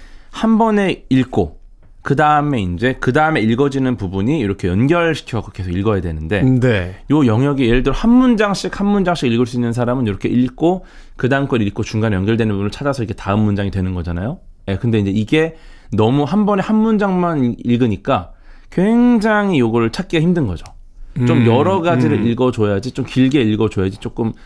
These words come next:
Speaker 1: 더 수-, 수월할 텐데.
Speaker 2: 음, 음.
Speaker 1: 예, 그리고 또 반복되는 영역이 중간에 많다 보니까 읽을 수 있는 영역도 짧은데 반복 영역이 많으니까 도대체 이 어디가 어디인지를 구분을 못하는 거예요.
Speaker 2: 아, 이게 말하자면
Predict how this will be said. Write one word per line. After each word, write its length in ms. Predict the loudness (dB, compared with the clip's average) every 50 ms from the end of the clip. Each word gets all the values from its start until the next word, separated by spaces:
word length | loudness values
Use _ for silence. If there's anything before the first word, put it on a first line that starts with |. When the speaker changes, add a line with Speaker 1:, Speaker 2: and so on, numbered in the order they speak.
| -12 -6
Speaker 1:
더 100 | -6 -6
수-, 460 | -6 -8 -8 -2 0 2 2 2 0 -6
수월할 400 | -6 -2 0 0 2 0 0 -2
텐데. 340 | -2 -2 -2 0 0 0 0
Speaker 2:
음, 240 | 0 0 0 0 -2 -2
음. 140 | -2 0 0
Speaker 1:
예, 180 | 2 0 0 0
그리고 180 | 0 0 0 0
또 280 | 2 0 0 -2 -2 -8 -18 -20 -20 -20 -14 -6
반복되는 640 | -2 0 2 2 2 0 0 0 0 0 2 2 0
영역이 280 | 0 -2 -2 -4 -6 -6
중간에 280 | -6 -6 -4 -4 -4 -4
많다 260 | -6 -8 -8 -8 -8
보니까 440 | -6 -8 -8 -6 -4 -4 -4 -4 -6 -14 -20 -20 -20 -6 0
읽을 300 | 2 2 4 4 2 2
수 140 | 0 2 2
있는 160 | 2 4 2
영역도 260 | 2 0 -2 -2 -2
짧은데 600 | 0 0 0 0 2 0 0 0 0 0 -2 -4 -8 -16 -14 -6
반복 340 | -2 2 2 4 4 4 2
영역이 260 | 2 2 2 2 2
많으니까 560 | 2 2 0 0 -2 -2 -2 -2 -2 -4 -6 -16 -20 -20 -20 -20 -20 -4
도대체 280 | 0 0 0 2 2 2
이 100 | 2 2
어디가 480 | 2 2 2 2 2 2 0 2 2 2
어디인지를 520 | 2 2 2 2 2 2 0 0 -2 -2
구분을 320 | -2 -2 -2 0 0 0 0
못하는 380 | 0 -2 -4 -6 -6 -6 -6
거예요. 180 | -8 -10 -12 -14 -18 -18 -16
Speaker 2:
아, 60 | -14 -12 -12 -10 -10 -8 -6
이게 160 | -4 -2 -2 -2 0
말하자면 520 | 0 0 0 0 0 0 0 0 0 -2